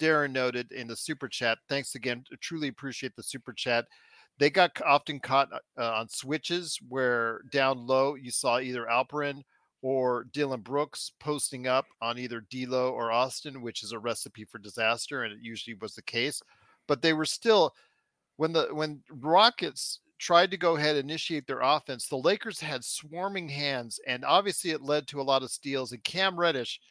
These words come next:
again, because, you know, we were called out on it as being an offensive-laden podcast, which absolutely is incorrect and probably the dumbest thing I've ever heard on this show as far as that was sent to me. I don't wanna say who said that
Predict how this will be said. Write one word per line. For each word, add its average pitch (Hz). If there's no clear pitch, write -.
again, 160
because, 175
you 156
know, 147
we 156
were 165
called 220
out 170
on 147
it -
as 131
being 156
an 147
offensive-laden 139
podcast, 147
which -
absolutely 135
is -
incorrect 127
and 127
probably 123
the 113
dumbest 131
thing 143
I've 123
ever 117
heard 120
on 139
this 156
show 175
as 151
far 127
as 110
that 123
was 131
sent 127
to 151
me. 190
I 135
don't 160
wanna 147
say 143
who 127
said 135
that 170